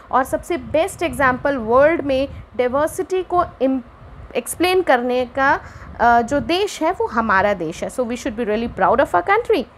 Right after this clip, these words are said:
isn't it? So diversity might not always be favorable। Diversity क्या है, बहुत ज़र-, ज़रूरी नहीं है कि हर जगह पे favorable हो और, अ, उसको मन, उसको celebrate किया जाता हो।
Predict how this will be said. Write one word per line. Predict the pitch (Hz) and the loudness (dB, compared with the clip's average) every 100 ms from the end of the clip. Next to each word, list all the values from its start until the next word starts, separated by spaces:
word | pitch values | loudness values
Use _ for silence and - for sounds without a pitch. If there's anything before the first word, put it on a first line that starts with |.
| - - | -8 -4
isn't | 262 349 | 0 4
it? | 622 784 - - - - - | 4 2 -6 -20 -18 -18 -8
So | - 440 - - | -2 -2 -2 -8
diversity | 247 320 370 403 427 480 415 | -2 2 2 0 0 2 4
might | 320 330 359 294 247 254 | 4 2 -2 -8 -4 0
not | 320 415 | 0 2
always | 440 359 339 311 | 2 2 0 0
be | 311 294 | -2 0
favorable। | 240 233 220 202 | 0 0 -2 -2
Diversity | 196 226 240 285 302 | -2 0 -2 -2 -6
क्या | 269 247 | -2 0
है, | 262 311 392 - - - | 2 2 0 -4 -14 -10
बहुत | 214 285 294 - - | 0 0 0 -6 -6
ज़र-, | 226 247 - 220 | -2 0 0 -2
ज़रूरी | 233 240 285 330 | 0 0 0 0
नहीं | 339 403 | 0 0
है | 415 | 0
कि | 311 320 | -2 0
हर | 240 254 | 2 2
जगह | 262 262 | 2 2
पे | 277 330 | 2 0
favorable | 277 240 247 226 254 | 0 0 0 0 0
हो | 240 247 254 | 0 0 0
और, | 247 240 | 0 -2
अ, | - - - 196 101 226 | -6 -20 -16 -8 0 0
उसको | 262 - 311 | 0 0 2
मन, | 247 233 | 4 2
उसको | 240 - 247 330 | 0 -8 -2 -2
celebrate | - 269 254 240 320 277 | 2 2 2 0 0 -2
किया | - 233 | 0 2
जाता | 214 196 202 | 2 0 -2
हो। | 208 214 | -4 -4